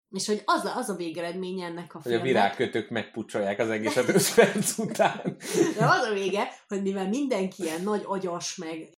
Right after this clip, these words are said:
Speaker 1: Hát lényegében mindenki egyféle ember,
Speaker 2: Aha.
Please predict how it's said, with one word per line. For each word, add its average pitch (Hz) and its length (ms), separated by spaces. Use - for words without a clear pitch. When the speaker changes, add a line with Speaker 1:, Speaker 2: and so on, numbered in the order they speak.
Speaker 1:
Hát - 160
lényegében 269 500
mindenki 185 320
egyféle 156 480
ember, 151 320
Speaker 2:
Aha. 104 300